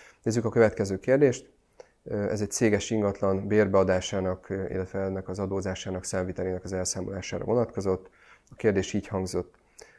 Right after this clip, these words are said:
Kft. a tulajdonába lévő ingatlant lakás céljára felújította, a felújítás áfáját visszaigényelték.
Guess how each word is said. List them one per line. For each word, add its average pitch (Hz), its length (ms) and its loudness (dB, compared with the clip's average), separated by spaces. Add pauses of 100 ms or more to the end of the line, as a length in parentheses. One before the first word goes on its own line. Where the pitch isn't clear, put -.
(180)
Kft. 127 380 4
a 127 120 6
tulajdonába 104 680 6
lévő 101 360 4
ingatlant 101 640 2
lakás 95 300 -2
céljára 92 520 0
felújította, 101 920 0 (220)
a - 80 -12
felújítás 101 680 2
áfáját 92 520 -2
visszaigényelték. 92 1120 -2